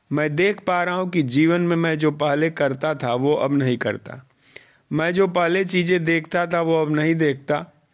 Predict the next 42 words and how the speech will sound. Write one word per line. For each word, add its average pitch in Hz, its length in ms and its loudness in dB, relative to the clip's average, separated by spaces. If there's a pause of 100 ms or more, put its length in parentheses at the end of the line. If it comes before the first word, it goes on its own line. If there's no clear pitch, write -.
(520)
लेकिन 160 340 -2
आचार्य 185 540 0
जी, 208 140 2
वो 208 160 4
जानी 160 400 0
हुई 190 220 4
बातें 160 440 0
आलस 160 480 -2
और 139 240 0
अनुशासन 143 680 -2
की 147 160 -4
कमी 143 340 -2
के 143 160 -2
कारण 127 380 -2 (640)
कर्म 214 360 2
में 208 140 2
नहीं 165 260 2
उतर 127 280 -2
पाती 110 340 -6
हैं। 120 200 -16 (720)
मैं 160 180 0
अपना 180 320 0
जीवन 190 340 2
नहीं 190 260 2
बदल 135 320 0
पा 113 220 -2
रहा 113 240 -8
हूँ 123 240 -18 (640)
और 170 220 2
वो 202 280 4
जो 208 160 4
अंदर 185 380 2
होता 170 400 0
है 170 120 -4
ना, 180 120 0
वह 175 300 0
फौलाद 160 520 0
नहीं 151 300 2
आ 113 120 0
पा 113 260 -2
रहा 117 200 -8
हूँ। 120 300 -18